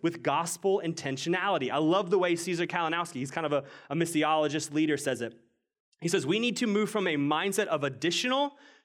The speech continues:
to intentional." What if God has actually given us this amazing way of seeing life that would make all of life one big, huge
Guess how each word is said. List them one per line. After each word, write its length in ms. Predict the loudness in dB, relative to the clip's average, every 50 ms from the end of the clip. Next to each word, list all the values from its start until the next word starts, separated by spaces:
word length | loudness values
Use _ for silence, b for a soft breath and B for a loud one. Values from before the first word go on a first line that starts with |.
| B B
to 180 | 0 2 2
intentional." 640 | 2 0 -2 -2 -4 -4 -4 -6 -8 -10 -12 -14 _ _ _ _ _ _ _ _ _ _ _ _ _ _ _ _ _ _ _ _ _ _
What 380 | -4 0 2 2 2 0 0 -2
if 180 | -4 -2 -2
God 240 | 0 0 0 0 0
has 160 | -2 -2 -4 -6 -6
actually 600 | -4 -4 -4 -4 -4 -6 -4 -2 -2 -2 -2 -2 -2
given 300 | -2 0 0 0 0 0
us 100 | -2 -2
this 160 | -2 -4 -2 0
amazing 840 | 0 0 0 0 0 0 0 0 0 0 0 -2 -2 0 0 2 2
way 160 | 4 4 2
of 100 | 0 0
seeing 320 | -2 0 0 2 2 2
life 400 | 2 0 0 0 -2 -6 -10 -14 B B B B B
that 80 | 0
would 80 | 0 2
make 220 | 0 0 -2 -2 0
all 300 | 0 2 2 2 2 2
of 120 | 0 0
life 300 | 0 0 0 0 -2 -2
one 220 | -2 0 0 -2
big, 400 | -2 -2 0 2 2 2 2 0
huge 420 | -4 -8 -6 -2 0 0 0 -2